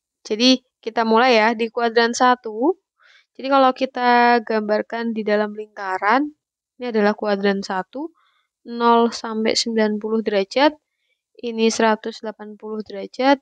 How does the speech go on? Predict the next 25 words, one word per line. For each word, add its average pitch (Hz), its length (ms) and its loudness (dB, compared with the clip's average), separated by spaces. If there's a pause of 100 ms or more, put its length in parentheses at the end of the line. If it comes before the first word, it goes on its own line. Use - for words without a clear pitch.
(140)
ini 226 240 -6
dua 208 240 4
ratus 214 240 -4
tujuh 208 340 -14
puluh 214 220 -12
derajat, 196 540 -6
ini 220 260 -6
tiga 196 320 -8
ratus 220 320 -6
enam 208 160 -12
puluh 208 240 -10
derajat. 220 1200 -2
Di 220 100 -8
kuadran 233 400 2
satu 247 400 2
semuanya 240 720 0
positif. 240 640 -4 (1300)
Untuk 247 460 -2 (160)
kuadran 226 580 4
dua, 262 400 6 (1500)
itu 247 440 0
hanya 220 840 2
sin 269 480 2
yang 247 320 4
positif. 233 760 -8